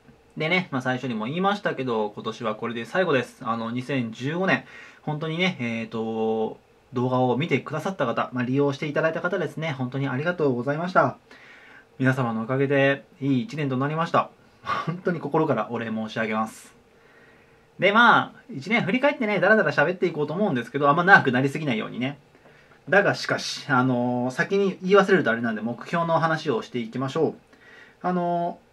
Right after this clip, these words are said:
ー、これね、知らない方もいらっしゃると思うんですけど、自分、毎年一月一日に目標を掲げて、紙に書いてですね、自分いつもパソコンデスクの前に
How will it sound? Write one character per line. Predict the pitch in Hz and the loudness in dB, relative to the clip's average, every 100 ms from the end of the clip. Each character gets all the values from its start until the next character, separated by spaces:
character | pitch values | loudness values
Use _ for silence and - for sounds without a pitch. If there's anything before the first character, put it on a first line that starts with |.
| _ | _
ー、 | - | -2
こ | |
れ | 294 | 0
ね、 | 302 | 0
知 | 277 | 4
ら | 240 | 4
な | 254 | 4
い | |
方 | 269 285 | 2 2
も | |
い | 165 | 0
ら | 170 | 0
っ | |
し | 220 | 0
ゃ | |
る | 185 | 2
と | |
思 | 151 165 | 0 -2
う | |
ん | |
で | 120 | -6
す | - | -2
け | |
ど、 | 147 131 - _ - | 2 2 0 _ -20
自 | - 170 | -10 -4
分、 | 196 202 196 190 | 0 0 0 2
毎 | 196 226 | 2 2
年 | 240 240 | 2 2
一 | 220 | 4
月 | 254 247 - - | 2 0 -4 -4
一 | 240 | -2
日 | 254 254 | -2 0
に | 202 120 110 | 2 0 -2
目 | 131 139 | -4 -4
標 | 180 214 214 | 2 4 4
を | |
掲 | 214 190 190 | 2 0 0
げ | 190 | 2
て、 | 175 170 | 0 2
紙 | 226 254 | 2 4
に | 202 131 | 2 2
書 | 170 | 0
い | 165 | 0
て | 113 | -6
で | 110 | -8
す | 120 | -6
ね、 | 120 113 | -4 -4
自 | 127 160 | -6 -4
分 | 175 | -2
い | |
つ | 185 | 0
も | 131 | -2
パ | 180 | 0
ソ | 202 | 0
コ | 208 214 | 2 4
ン | |
デ | 208 214 | 6 6
ス | |
ク | - | 4
の | 123 | -2
前 | 107 143 120 | 4 4 4
に | - | -4